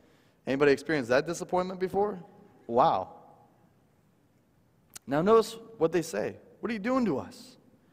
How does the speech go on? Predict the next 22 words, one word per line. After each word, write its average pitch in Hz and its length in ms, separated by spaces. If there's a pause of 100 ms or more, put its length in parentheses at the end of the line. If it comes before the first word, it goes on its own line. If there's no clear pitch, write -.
(420)
And 147 80
Samson's 233 460
response 165 380
is, 139 200
"I 185 160
just 240 240
did 156 180
to 131 80
them 139 240
what 120 120
they 117 120
did 113 200
to 110 60
me." 107 340 (800)
Is 135 80
that 240 180
remotely 165 560
close 175 300
to 175 100
true? 175 340 (1700)
Is 139 80
that? - 480